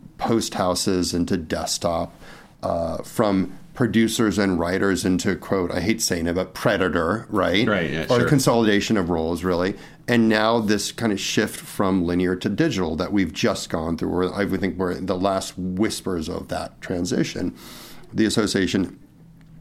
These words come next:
Speaker 1: has grown and has thrived and has become increasingly more relevant. Um, and, and that is a testament to being able to stay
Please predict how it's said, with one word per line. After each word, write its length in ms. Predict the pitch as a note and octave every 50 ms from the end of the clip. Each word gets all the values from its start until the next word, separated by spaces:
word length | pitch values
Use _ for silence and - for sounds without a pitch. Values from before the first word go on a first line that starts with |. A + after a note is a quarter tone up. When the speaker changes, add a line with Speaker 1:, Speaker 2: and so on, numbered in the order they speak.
| - -
Speaker 1:
has 140 | F3 F3 -
grown 500 | - A2 F#2 E2+ F2+ F#2 F#2+ G2+ G2 - - - - -
and 100 | - G2
has 220 | F#2 A2 F#2+ - -
thrived 560 | - F2+ E2+ D#2+ D#2 E2 E2 F2 F2+ F2 - - - - - - -
and 120 | G2 F#2
has 140 | F#2+ E2+ E2
become 460 | G#2+ G2+ - - - G2 F#2+ F#2 - -
increasingly 500 | A2 G#2+ F#2 - A#2 - - G2+ G#2 G2+
more 320 | G2 G2 F2 F#2 E2+ E2+
relevant. 720 | E2+ E2 E2 F2+ F#2+ F#2 E2 - E2+ E2+ - - - - - - - - - - -
Um, 480 | G2+ F#2+ F#2 F2+ F2+ D#2 - - - - - - - -
and, 200 | G#2 G2+ - -
and 220 | - G#2+ G#2 G2+
that 160 | C3 D3+ E3+ F3+
is 80 | E3
a 60 | C3+
testament 560 | - - - D3 D3 - - A#2+ G#2+ G2 - -
to 260 | - A#2+ A2 G2+ G2
being 320 | F#2+ - A#2 A#2+ A#2+ A#2+
able 300 | A2 G#2+ F#2 G#2 G2+ G2
to 200 | - - - G#2
stay 520 | - - - - A#2 A2+ A2+ A2 A2 A2